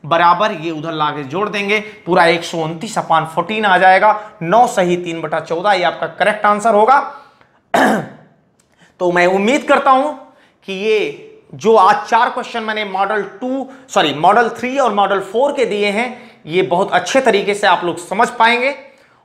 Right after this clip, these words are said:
और वादा करता हूं कि ऐसे ही आपको डेली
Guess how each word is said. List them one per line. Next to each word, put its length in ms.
और 560
वादा 240
करता 260
हूं 160
कि 120
ऐसे 360
ही 140
आपको 280
डेली 680